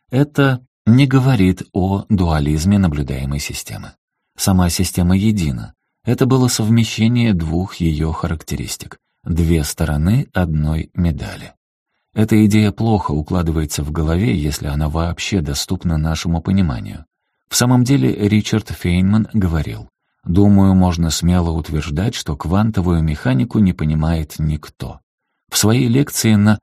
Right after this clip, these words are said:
Сальвеевской конференции тысяча девятьсот двадцать седьмого года Бор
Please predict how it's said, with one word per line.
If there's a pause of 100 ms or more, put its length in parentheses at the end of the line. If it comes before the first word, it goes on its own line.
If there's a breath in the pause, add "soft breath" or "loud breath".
(160)
Сальвеевской
конференции
тысяча
девятьсот
двадцать
седьмого
года
Бор